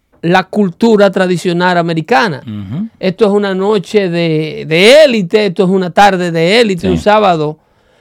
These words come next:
Speaker 1: eh, cuando esto se, se lleva a cabo.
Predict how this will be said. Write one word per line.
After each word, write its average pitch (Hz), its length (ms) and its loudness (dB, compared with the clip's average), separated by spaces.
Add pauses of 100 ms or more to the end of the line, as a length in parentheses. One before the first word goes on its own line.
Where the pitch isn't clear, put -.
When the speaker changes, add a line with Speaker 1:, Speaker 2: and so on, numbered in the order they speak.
(140)
Speaker 1:
eh, 170 260 -6
cuando 170 480 -4
esto 185 300 -6
se, 151 380 -4
se 151 200 -8
lleva 165 240 -2
a - 40 -2
cabo. 196 520 2